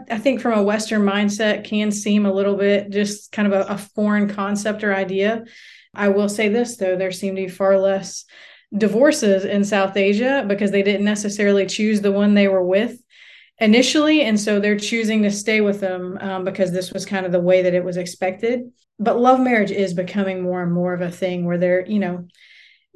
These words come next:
dating in a more similar context to what we would see, see in the West,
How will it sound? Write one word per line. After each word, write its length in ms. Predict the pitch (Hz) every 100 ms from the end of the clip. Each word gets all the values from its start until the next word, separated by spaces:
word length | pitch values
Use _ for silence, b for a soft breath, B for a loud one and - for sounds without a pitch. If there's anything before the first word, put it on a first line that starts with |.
| 214
dating 500 | 208 254 269 247 240
in 180 | 240 226
a 60 | 214
more 320 | 208 214 202
similar 440 | - 220 202 190
context 640 | 180 185 180 180 180 185 -
to 60 |
what 160 | 180 185
we 140 | 190
would 160 | 180 175
see, 640 | - 190 175 170 165 165 208 _ _
see 220 | - 202
in 100 | 185
the 100 | 180
West, 420 | 175 185 190 185